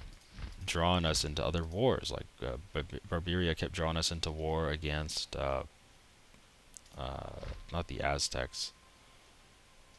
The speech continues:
No, yeah, it was the Aztecs. Against the Aztecs. And then also against the guy who used to be up here, uh, Tlaxcala. They brought us into war against Tlaxcala. We're just joining these things, you know,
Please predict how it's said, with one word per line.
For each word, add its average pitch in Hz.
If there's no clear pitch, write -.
No, 123
yeah, 131
it 69
was 127
the 78
Aztecs. -
Against 95
the 123
Aztecs. 127
And 90
then 90
also 90
against 90
the 87
guy 85
who 90
used 85
to -
be 87
up 82
here, 80
uh, 71
Tlaxcala. -
They -
brought 73
us -
into 78
war 85
against 90
Tlaxcala. 104
We're 110
just 110
joining 92
these 90
things, 80
you 87
know, 87